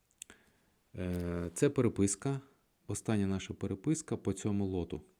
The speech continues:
І взагалі з цим користувачем. Він справді мене купував з дві тисячі вісімнадцятого року. І, як ви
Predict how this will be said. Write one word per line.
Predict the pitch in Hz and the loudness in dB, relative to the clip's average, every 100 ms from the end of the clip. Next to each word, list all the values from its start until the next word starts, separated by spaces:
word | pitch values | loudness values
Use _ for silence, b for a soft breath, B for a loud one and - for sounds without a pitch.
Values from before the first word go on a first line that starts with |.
| _ _ _ _ _ _ _ _ _ _ _ _ _ | _ _ _ _ _ _ _ _ _ _ _ _ _
І | 95 95 | 0 2
взагалі | 95 90 104 | 2 2 2
з | 107 | 2
цим | - 95 | 0 -2
користувачем. | - 95 - 90 - 92 | -4 -8 -4 -6 -4 -4
Він | 104 | -2
справді | 110 - 95 92 | -4 -2 0 0
мене | 90 90 | 0 -2
купував | 87 - - 95 92 87 | -4 -8 -4 0 0 2
з | |
дві | 92 | 0
тисячі | 92 98 - | 0 -4 -2
вісімнадцятого | 90 - 90 87 - 107 | -4 -2 -2 -2 -4 -4
року. | 127 131 - - | -4 -2 -4 -2
І, | 95 92 90 90 | 0 2 2 0
як | 92 92 | -2 -2
ви | 92 | -2